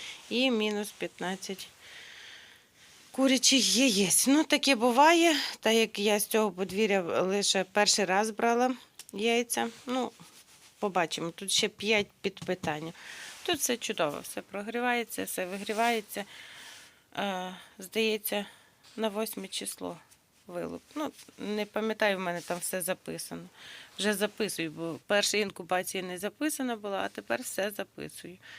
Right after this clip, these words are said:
В перепілочок все чудово, ростуть собі, гріється, світло під лампочкою. Ну, такі вже гарненькі стають.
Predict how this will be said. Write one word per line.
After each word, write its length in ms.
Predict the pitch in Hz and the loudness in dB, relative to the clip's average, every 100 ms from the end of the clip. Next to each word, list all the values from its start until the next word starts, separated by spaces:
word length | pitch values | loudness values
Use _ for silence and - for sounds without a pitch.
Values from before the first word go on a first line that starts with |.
| - - _ _ - _ _ - - - - - | -20 -20 _ _ -20 _ _ -20 -18 -20 -20 -18
В 140 | - | -2
перепілочок 960 | 226 233 233 - 233 180 170 165 190 175 | 4 6 4 4 4 6 4 2 -2 -2
все 340 | - - 196 | -2 2 2
чудово, 840 | 170 - 160 202 294 349 311 269 240 | 2 -2 -4 2 4 4 4 2 2
ростуть 640 | 202 214 - - 339 339 | 0 -2 -4 0 0 0
собі, 380 | - 226 220 233 | -2 -2 2 2
гріється, 580 | 233 262 285 247 - 214 | 4 4 4 2 -4 -4
світло 500 | - 208 208 175 175 | -2 -2 -2 -2 -4
під 220 | 180 185 | -4 0
лампочкою. 880 | 220 254 254 220 - - 190 190 208 - - - - - - - | 2 2 0 -2 -2 -4 -6 -4 -8 -14 -20 -20 -20 -20 -20 -4
Ну, 160 | 240 | -4
такі 340 | 226 208 - 175 | -2 -4 -4 -4
вже 200 | 151 175 | 0 0
гарненькі 720 | 180 190 190 160 151 - 180 | 0 -2 0 -2 -2 -6 -8
стають. 580 | - - 214 247 254 | -6 -4 -2 0 -2